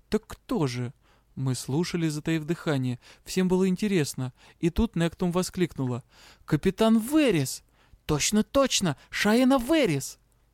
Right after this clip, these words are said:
А мы ещё сидим, преподавательница обернулась, взглянула на наши измученные любопытством лица и впервые за всё время обучения решила сжалиться над адептами. «Можете проявить любопытство.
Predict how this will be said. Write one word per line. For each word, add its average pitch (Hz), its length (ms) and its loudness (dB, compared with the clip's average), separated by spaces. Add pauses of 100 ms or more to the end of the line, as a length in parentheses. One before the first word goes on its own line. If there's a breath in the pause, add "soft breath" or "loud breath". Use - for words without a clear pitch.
А 143 80 0
мы 143 160 4
ещё 135 240 0
сидим, 135 440 -4 (280 soft breath)
преподавательница 190 840 2
обернулась, 147 720 0 (220 soft breath)
взглянула 180 580 2
на 190 140 4
наши 180 280 2
измученные 165 540 0
любопытством 143 680 0
лица 175 420 -2 (240 loud breath)
и 180 140 0
впервые 214 440 2
за 190 140 2
всё 202 240 0
время 185 320 2
обучения 208 540 0
решила 185 360 0
сжалиться 139 520 -2
над 151 160 -2
адептами. 131 600 -4 (720 loud breath)
«Можете 156 480 2
проявить 143 380 0
любопытство. 135 760 -2